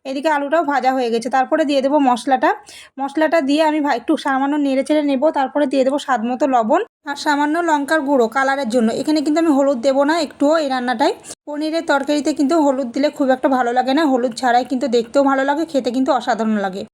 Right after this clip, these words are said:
এবার আমার মশলাটা খুব সুন্দর করে কষিয়ে নিয়েছি। তারপরে দিয়ে দেবো পনিরগুলো। পনিরগুলো দিয়ে আমি আবারও কিছুক্ষণ নেড়ে চেড়ে নেব।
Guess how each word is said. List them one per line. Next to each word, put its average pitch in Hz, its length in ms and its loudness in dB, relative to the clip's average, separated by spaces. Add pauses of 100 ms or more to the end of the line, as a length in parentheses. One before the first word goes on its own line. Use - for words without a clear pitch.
(220)
এবার 302 180 2
আমার 330 180 2
মশলাটা 302 400 2
খুব 311 160 -6
সুন্দর 294 360 2
করে 320 220 2
কষিয়ে 294 320 0
নিয়েছি। 302 300 0
তারপরে 294 360 0
দিয়ে 269 180 0
দেবো 277 140 2 (100)
পনিরগুলো। 269 480 0 (400)
পনিরগুলো 320 480 0
দিয়ে 302 200 2
আমি 320 200 2
আবারও 285 340 2
কিছুক্ষণ 311 380 -2
নেড়ে 277 220 4
চেড়ে 294 180 0
নেব। 277 220 2